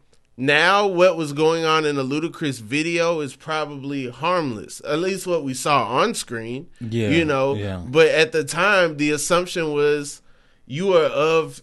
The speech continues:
Speaker 1: everything that on screen and off screen.
Speaker 2: Dang, bro, that's crazy, bro.
Speaker 1: Mm-hmm.
Speaker 2: 'Cause, 'cause, like,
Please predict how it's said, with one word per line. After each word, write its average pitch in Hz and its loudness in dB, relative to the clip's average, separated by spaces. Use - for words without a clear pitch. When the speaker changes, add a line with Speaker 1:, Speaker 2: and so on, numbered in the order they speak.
Speaker 1:
everything 156 -2
that 143 0
on 156 0
screen 160 -4
and 170 0
off 113 -4
screen. - -14
Speaker 2:
Dang, 110 0
bro, 113 -4
that's 135 -4
crazy, 131 -4
bro. 117 -2
Speaker 1:
Mm-hmm. 160 0
Speaker 2:
'Cause, 175 0
'cause, 180 6
like, 156 6